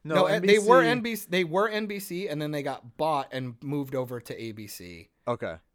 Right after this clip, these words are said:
Speaker 1: So
Speaker 2: And
Speaker 1: Fo-,
Speaker 2: then
Speaker 1: Disney owns them.
Speaker 2: So they should own them, I believe.
Speaker 1: It's either on Disney Plus or the Peacock.
Speaker 2: Yeah.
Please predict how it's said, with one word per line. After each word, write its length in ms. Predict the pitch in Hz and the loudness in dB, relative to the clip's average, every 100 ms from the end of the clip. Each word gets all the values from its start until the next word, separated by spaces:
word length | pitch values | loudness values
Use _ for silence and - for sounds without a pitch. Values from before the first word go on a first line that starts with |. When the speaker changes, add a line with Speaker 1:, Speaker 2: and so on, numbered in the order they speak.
| _ | _
Speaker 1:
So 200 | - 147 123 | -4 -2 0
Speaker 2:
And 80 | |
Speaker 1:
Fo-, 220 | 120 139 135 | 4 4 2
Speaker 2:
then 80 | 135 | 2
Speaker 1:
Disney 360 | 170 151 139 | 0 2 -4
owns 320 | 120 117 110 | -2 -4 -6
them. 280 | 101 82 87 | -10 -12 -12
Speaker 2:
So 160 | - 151 | -6 -2
they 180 | 165 170 | 0 0
should 320 | - 165 139 | 0 -2 -2
own 200 | 117 104 | -4 -6
them, 160 | 95 92 | -12 -14
I 100 | 90 | -14
believe. 340 | 90 80 82 - | -14 -16 -14 -8
Speaker 1:
It's 160 | 139 | -2
either 200 | 185 196 | 2 4
on 220 | 185 175 139 | 4 2 0
Disney 320 | 165 160 165 | -2 -2 -6
Plus 400 | - 214 254 - | -2 -2 -2 -6
or 280 | 151 160 160 | -2 0 0
the 80 | 147 | -2
Peacock. 540 | 156 123 95 - - _ _ _ _ _ _ _ _ _ _ _ _ _ 127 | -6 -6 -6 -8 -18 _ _ _ _ _ _ _ _ _ _ _ _ _ -6
Speaker 2:
Yeah. 200 | 120 | -6